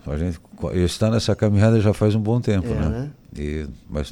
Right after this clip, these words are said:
Speaker 1: daqui a pouco estamos chegando no fim também, né? <laughs>
Speaker 2: Você vai
Speaker 1: Então
Speaker 2: deixar um sucessor, o seu filho,
Speaker 1: Sim, sim, eu já,
Speaker 2: talvez?
Speaker 1: ó, eu falei com o Henrique aqui,
Speaker 2: É.
Speaker 1: o Henrique é da epagre, né?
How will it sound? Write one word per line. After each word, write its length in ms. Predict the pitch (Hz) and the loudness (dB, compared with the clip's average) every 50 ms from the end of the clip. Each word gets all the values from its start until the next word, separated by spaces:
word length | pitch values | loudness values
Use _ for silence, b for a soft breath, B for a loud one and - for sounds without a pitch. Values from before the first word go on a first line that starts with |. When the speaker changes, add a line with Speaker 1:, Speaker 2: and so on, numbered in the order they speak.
| - | -6
Speaker 1:
daqui 180 | - 92 85 - | -6 -4 -2 0
a 60 | 92 | -2
pouco 240 | - - 107 107 - | 0 -2 -4 -4 -4
estamos 240 | - 123 113 113 98 | -4 -4 -4 -2 -2
chegando 320 | - 107 98 104 113 107 | -2 -2 0 0 0 0
no 100 | 107 110 101 | -2 -4 -4
fim 200 | - 131 139 131 | -2 -2 -2 0
também, 320 | - 101 87 85 87 87 | 0 0 0 0 0 0
né? 140 | 78 85 85 - | 0 -2 -2 -2
<laughs> 260 | - - - - - | -4 -6 -6 -6 -8
Speaker 2:
Você 1000 | - 104 - - - - - - 123 123 123 113 107 104 101 104 - - - - 147 | -8 -8 -8 -10 -12 -12 -8 -4 -2 -2 -2 -2 -4 -6 -8 -10 -12 -12 -6 0 2
vai 100 | 165 175 | 2 4
Speaker 1:
Então 20 | |
Speaker 2:
deixar 220 | 175 175 - 180 | 4 2 2 2
um 60 | 190 143 | 0 0
sucessor, 580 | - 165 131 - 165 147 127 - 180 202 208 | -2 -4 -2 0 0 0 2 4 4 4 4
o 40 | 180 | 4
seu 200 | - - 160 143 | 2 2 0 0
filho, 320 | 127 - 170 196 214 190 156 | 2 2 2 4 4 4 4
Speaker 1:
Sim, 240 | 131 143 160 170 143 | 6 6 6 6 6
sim, 140 | - 147 | 6 6
eu 60 | 160 143 | 6 6
já, 80 | 104 107 | 6 6
Speaker 2:
talvez? 120 | 104 98 95 | 4 4 2
Speaker 1:
ó, 200 | 113 123 120 101 | 2 2 4 4
eu 120 | 90 85 | 2 2
falei 260 | 78 - 101 104 120 | 0 -2 -2 -2 0
com 100 | 117 - | 0 0
o 40 | 143 | 0
Henrique 300 | 143 123 143 151 135 120 | 0 2 0 0 -2 -2
aqui, 140 | 101 - - | -2 0 2
Speaker 2:
É. 20 | 107 | 2
Speaker 1:
o 100 | 95 92 | 4 4
Henrique 260 | 90 107 113 - 127 | 4 2 2 4 4
é 60 | 120 113 | 4 6
da 120 | 107 123 | 6 4
epagre, 380 | 123 123 131 135 147 123 92 90 | 4 6 6 6 6 6 4 4
né? 160 | 95 113 107 | 4 4 2